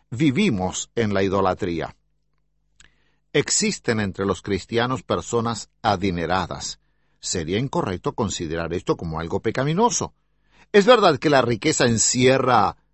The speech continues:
grandes peligros. Por esta razón la palabra nos advierte en el Salmo sesenta y dos diez,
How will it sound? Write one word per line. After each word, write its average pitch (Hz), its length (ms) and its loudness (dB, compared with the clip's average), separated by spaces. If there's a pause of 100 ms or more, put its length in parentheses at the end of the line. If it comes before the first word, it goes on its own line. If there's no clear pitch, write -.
grandes 110 420 2
peligros. 101 600 0 (280)
Por 120 140 4
esta 123 180 0
razón 147 360 0
la 170 100 4
palabra 101 380 2
nos 113 220 -4
advierte 156 480 0
en 98 60 -2
el 92 100 -6
Salmo 101 280 -4
sesenta 104 480 -4
y 104 60 0
dos 123 240 -2
diez, 139 380 -2